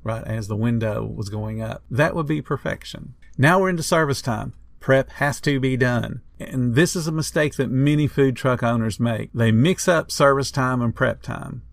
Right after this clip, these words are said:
When things are slow, it's no big deal because, well, there's no one to wait on, so yes, we can do prep. But if a couple of guests are there right at opening, and I hear this complaint all the time, "These people came right as I opened the window."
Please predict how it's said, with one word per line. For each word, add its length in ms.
When 260
things 320
are 80
slow, 400
it's 140
no 160
big 260
deal 240
because, 560
well, 220
there's 160
no 100
one 160
to 60
wait 220
on, 180
so 140
yes, 260
we 100
can 140
do 120
prep. 340
But 100
if 80
a 80
couple 320
of 100
guests 300
are 80
there 180
right 280
at 100
opening, 460
and 100
I 140
hear 240
this 160
complaint 400
all 100
the 80
time, 300
"These 180
people 320
came 240
right 220
as 100
I 140
opened 340
the 80
window." 640